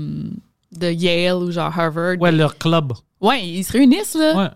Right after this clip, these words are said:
Speaker 1: Puis ils parlent de choses importantes parce que c'est toutes des gens, tous des gens importants, puis importants, puis en quelque sorte, ils contrôlent un peu le monde parce que c'est genre, le, mettons, le boss de genre, euh, telle banque, puis telle
Speaker 2: Ouais,
Speaker 1: blablabla.
Speaker 2: mais c'est pas comme,
Speaker 1: Ils
Speaker 2: ouais,
Speaker 1: se font des
Speaker 2: mais
Speaker 1: deals entre eux,
Speaker 2: je suis
Speaker 1: puis
Speaker 2: avec
Speaker 1: genre
Speaker 2: toi, mais tout le monde fait ça. C'est
Speaker 1: Ouais,
Speaker 2: pas des,
Speaker 1: c'est ça.
Speaker 2: c'est pas comme on dit.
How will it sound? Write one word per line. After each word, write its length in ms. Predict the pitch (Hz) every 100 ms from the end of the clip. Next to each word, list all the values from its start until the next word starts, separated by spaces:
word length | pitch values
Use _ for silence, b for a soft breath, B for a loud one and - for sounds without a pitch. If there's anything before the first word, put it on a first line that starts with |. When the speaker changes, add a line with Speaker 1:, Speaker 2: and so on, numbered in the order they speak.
| _ _ -
Speaker 1:
Puis 100 | 196
ils 60 |
parlent 260 | 190 226 233
de 60 |
choses 240 | 233 247 233
importantes 420 | 214 208 254 285
parce 160 | 233 185
que 80 |
c'est 140 | 214 214
toutes 260 | - 247
des 160 | 196 202
gens, 240 | 214 202 190
tous 100 | 240
des 120 | 208
gens 100 | 196
importants, 520 | 196 196 180 - 208 220
puis 160 | 214 196 B B B
importants, 400 | 190 185 190 247
puis 300 | 247 202 - _ _ _ -
en 160 | 190
quelque 260 | 196 262 254
sorte, 220 | 226 254 -
ils 80 |
contrôlent 440 | 196 196 185 233 233
un 100 | 190
peu 160 | 220
le 60 | 208
monde 320 | 185 220 220
parce 160 | 185 180
que 100 | 185
c'est 120 | 180
genre, 180 | 180 170
le, 100 | 170
mettons, 240 | 170 180 180
le 120 | 175
boss 320 | 165 196 196
de 160 | 180 170
genre, 400 | 165 160 165 160
euh, 280 | 151 147 151 b b b b b _ _
telle 480 | - 196 190 165 160
banque, 560 | 170 180 175 185 185 -
puis 300 | - 185 170
telle 140 | 170 180
Speaker 2:
Ouais, 80 | 254
Speaker 1:
blablabla. 200 | 185 190
Speaker 2:
mais 80 | 180
c'est 180 | - 190
pas 200 | - 208
comme, 360 | - 175 151 147
Speaker 1:
Ils 20 |
Speaker 2:
ouais, 140 | 170
Speaker 1:
se 60 | 151
font 120 | 214
des 140 | 202 165
Speaker 2:
mais 100 | 170
Speaker 1:
deals 60 | -
entre 340 | 185 180 -
eux, 160 | 175 190
Speaker 2:
je 60 |
suis 80 | 247
Speaker 1:
puis 80 | 220
Speaker 2:
avec 180 | 196 175
Speaker 1:
genre 80 | 185
Speaker 2:
toi, 80 |
mais 120 | 202 175
tout 100 | 233
le 60 |
monde 160 | 247 226
fait 120 | 170
ça. 200 | 147 185
C'est 160 | 151 156
Speaker 1:
Ouais, 60 | 208
Speaker 2:
pas 100 | 185
des, 460 | 160 147 139 135
Speaker 1:
c'est 80 | -
ça. 140 | 127 175
Speaker 2:
c'est 120 | 160
pas 160 | -
comme 200 | 196 180
on 140 | 175 143
dit. 340 | 131 139 185